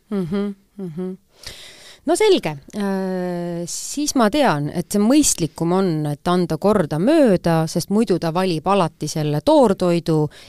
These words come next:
ja minu näite puhul ta võib jääda tegelikult paljust olulisest ilma, kui ta sööb ainult seda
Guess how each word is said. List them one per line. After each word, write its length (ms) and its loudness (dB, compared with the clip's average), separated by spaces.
ja 420 0
minu 320 4
näite 340 2
puhul 300 0
ta 140 0
võib 180 2
jääda 340 2
tegelikult 500 -4
paljust 360 -2
olulisest 580 -4
ilma, 440 -2
kui 160 -2
ta 80 -6
sööb 320 -2
ainult 320 0
seda 300 -4